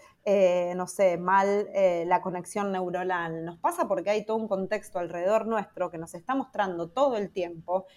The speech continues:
que hagas lo que hagas, no importa si sos astronauta, te van a preguntar cómo vas a hacer para estar, eh, no sé, orbitando la Tierra sin maquillaje.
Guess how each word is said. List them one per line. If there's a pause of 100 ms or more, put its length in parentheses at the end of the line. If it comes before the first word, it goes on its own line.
(140)
que
hagas
lo
que
hagas,
no
importa
si
sos
astronauta, (200)
te
van
a
preguntar
cómo
vas
a
hacer (280)
para
estar,
eh,
no
sé,
orbitando
la
Tierra
sin
maquillaje.